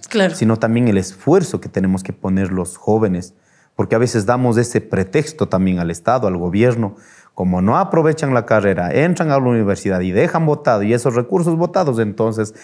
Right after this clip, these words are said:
Speaker 2: van decidiendo sobre nuestra vida, ¿no?
Speaker 1: Claro.
Speaker 2: Y un poco para ce-, cerrar mi capítulo, digamos, en, en qué más trabajaba.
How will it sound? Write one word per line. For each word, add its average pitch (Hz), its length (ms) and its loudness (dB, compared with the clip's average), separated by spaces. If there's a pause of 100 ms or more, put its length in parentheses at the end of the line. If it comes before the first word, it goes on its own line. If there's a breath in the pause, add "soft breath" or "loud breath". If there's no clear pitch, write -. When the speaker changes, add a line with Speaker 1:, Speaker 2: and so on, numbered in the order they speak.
(160 loud breath)
Speaker 2:
van 110 240 0
decidiendo 110 460 0
sobre 92 260 -4
nuestra 95 360 -2
vida, 87 300 -2
¿no? 78 240 -10 (100)
Speaker 1:
Claro. 190 340 -8 (760 soft breath)
Speaker 2:
Y 143 120 4
un 220 120 4
poco 226 240 0
para 190 180 2
ce-, 160 340 4
cerrar 143 400 0
mi 120 220 2
capítulo, 117 600 0
digamos, 104 480 2
en, 90 540 -2
en 90 220 -6
qué 110 140 -2
más 123 220 0
trabajaba. 101 680 -2